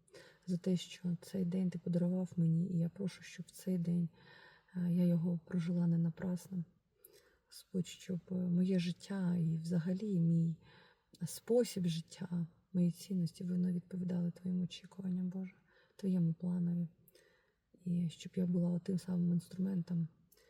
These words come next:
який ти використаєш, е, в той момент, саме коли це потрібно буде. І я дякую тобі за те, що ти працюєш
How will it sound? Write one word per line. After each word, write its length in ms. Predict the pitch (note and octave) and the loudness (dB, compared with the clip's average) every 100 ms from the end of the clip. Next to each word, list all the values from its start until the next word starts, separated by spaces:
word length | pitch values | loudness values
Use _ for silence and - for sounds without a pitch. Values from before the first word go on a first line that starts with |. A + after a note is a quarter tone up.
| _ - | _ -10
який 280 | F#3 - F3+ | -6 -4 0
ти 160 | F3+ | 2
використаєш, 1000 | F3 F3+ G3 F3 E3+ - F#3 E3 - - - _ E3+ | 4 2 2 -2 -4 -4 -4 -4 -6 -20 -20 _ -4
е, 40 | F3 F#3 F#3 - _ _ _ _ _ _ | -2 -4 -6 -12 _ _ _ _ _ _
в 60 | - | -2
той 140 | G3 | 2
момент, 300 | F3+ F3 E3 | 4 4 0
саме 200 | F#3+ E3+ | 0 -2
коли 200 | - F3+ | -2 -4
це 140 | - | -6
потрібно 420 | - - F#3 F#3 F#3+ G3+ | -14 -12 -10 -6 -8 -8
буде. 200 | G#3 F#3+ _ _ _ _ _ _ _ - | -14 -16 _ _ _ _ _ _ _ -6
І 60 | G3 | 0
я 180 | F3 E3+ | 2 2
дякую 400 | E3+ F3 - F3 | 0 -2 -2 -6
тобі 240 | F#3 F3 | -8 -10
за 120 | - | -12
те, 160 | - E3+ | -10 -10
що 240 | - - | -10 -16
ти 100 | - | -16
працюєш 600 | F3 - - G3 E3+ - | -14 -16 -8 -2 -2 -4